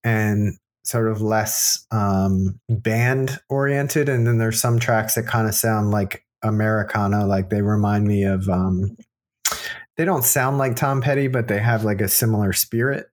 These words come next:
to them. And this is one of those songs from that, from a record called Silver Blues from twenty fifteen. The song's called,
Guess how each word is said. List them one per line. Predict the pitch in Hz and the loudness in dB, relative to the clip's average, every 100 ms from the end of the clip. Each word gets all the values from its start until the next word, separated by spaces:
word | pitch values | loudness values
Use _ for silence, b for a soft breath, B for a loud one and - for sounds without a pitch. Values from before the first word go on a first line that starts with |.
| _ | _
to | - | -2
them. | 147 156 156 160 B B B _ | 0 0 -2 -6 B B B _
And | 113 107 | -2 0
this | 117 117 | 2 2
is | 113 101 | 2 0
one | 107 110 110 | -2 -2 0
of | 107 | 0
those | 104 101 98 | 2 2 2
songs | 107 104 95 | 2 0 0
from | 101 101 | 0 2
that, | 98 98 - | 2 0 -6
from | - 110 98 98 92 - | -4 -2 0 0 -2 -2
a | |
record | 107 117 117 107 | -2 0 -2 -2
called | 107 95 | 0 -2
Silver | - 120 110 107 110 101 98 - _ _ | 0 0 0 0 0 0 -2 -8 _ _
Blues | 107 113 107 104 - | -2 0 2 0 0
from | 101 98 | 0 0
twenty | - 104 104 | 0 0 0
fifteen. | 107 101 - 104 98 98 | -2 -4 -2 0 2 2
The | 95 | 0
song's | - 92 95 - | 0 0 0 -2
called, | 104 92 85 | -2 -2 -2